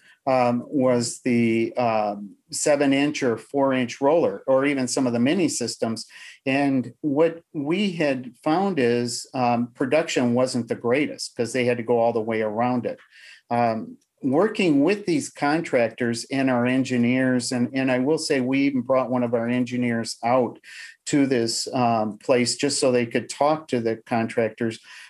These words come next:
We actually developed what we call our pipe painter. It's a real, you know, we, we use scientific names here, you know, uh, here at Wooster Brush. We try to keep it as simple as possible.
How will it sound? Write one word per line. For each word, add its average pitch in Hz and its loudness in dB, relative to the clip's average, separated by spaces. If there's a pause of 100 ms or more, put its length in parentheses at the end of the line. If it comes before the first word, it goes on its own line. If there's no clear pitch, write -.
We 165 4
actually 170 0
developed 135 2
what 127 2
we 127 0
call 127 2
our 113 2
pipe 123 -2
painter. 98 -4 (140)
It's 117 -6
a 139 4
real, 131 4
you 131 2
know, 117 4
we, 131 0
we 139 2
use 139 2
scientific 120 -2
names 120 4
here, 98 -2
you 113 0
know, 104 0 (360)
uh, 113 2
here 123 0
at 113 2
Wooster 120 0
Brush. 117 0
We 113 -2
try 123 2
to 113 0
keep 120 -2
it 113 0
as 107 -2
simple 117 0
as 104 -4
possible. 127 -2